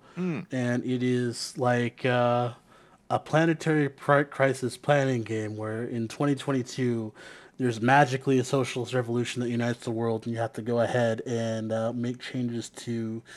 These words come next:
Speaker 2: the entire world in order to, uh, stop climate change.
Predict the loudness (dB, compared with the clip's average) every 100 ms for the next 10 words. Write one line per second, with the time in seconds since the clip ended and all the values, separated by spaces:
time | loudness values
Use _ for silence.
0 | -20 -20 -6 -2 0 4 6 6 2 0
1 | -2 -2 -4 -6 -6 -8 -10 -12 -10 -8
2 | -8 -8 -8 -8 -12 _ -20 -20 -20 _
3 | -16 0 2 2 0 -4 -2 -2 -6 -8
4 | -8 -8 -8 -10